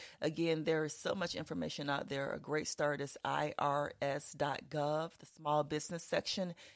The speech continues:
They have a list of all of the items that you can actually take to your tax person and you can deduct. Don't leave that money on the table, guys. Be sure to go out there and visit that now.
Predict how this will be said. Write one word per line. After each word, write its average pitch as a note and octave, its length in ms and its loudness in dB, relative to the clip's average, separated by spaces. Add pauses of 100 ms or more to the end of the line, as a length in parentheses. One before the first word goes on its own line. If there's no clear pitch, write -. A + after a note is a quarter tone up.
(200)
They D#3+ 100 8
have D#3+ 220 8
a D3 40 8
list D3+ 300 0
of D3+ 100 -2
all D3 220 6
of D3+ 100 0
the D3+ 140 2
items D3+ 380 0
that - 260 -4
you C3+ 180 -6
can D3+ 540 -4
actually C#3 880 -6
take - 260 -10
to F#3+ 100 -8
your D#3+ 140 -8
tax - 320 -6
person C3+ 420 -6
and C3+ 120 -6
you C#3 100 -8
can D3 180 -8
deduct. C#3+ 440 -2 (340)
Don't D3 220 2
leave D#3 160 0
that D3+ 160 2
money D3+ 260 -2
on D3 120 -2
the D3+ 60 -6
table, D3+ 340 -6
guys. D3 360 -4
Be D3+ 140 -6
sure D#3+ 180 -6
to D#3+ 60 -2
go D3+ 140 0
out D#3 160 2
there D3+ 120 -2
and D3 140 -6
visit D#3 320 -2
that - 200 0
now. D3 460 0